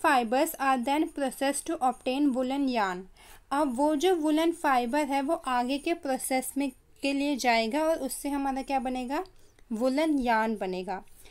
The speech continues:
Shearing does not hurt the sheep just as it does not hurt when you get a haircut or your father shaves his beard।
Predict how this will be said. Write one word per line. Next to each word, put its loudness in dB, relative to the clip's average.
Shearing 4
does 4
not 4
hurt 0
the 2
sheep -2
just -2
as 0
it -2
does 4
not 0
hurt 2
when 0
you 2
get 0
a 0
haircut 0
or 2
your -2
father 2
shaves -4
his -2
beard। 0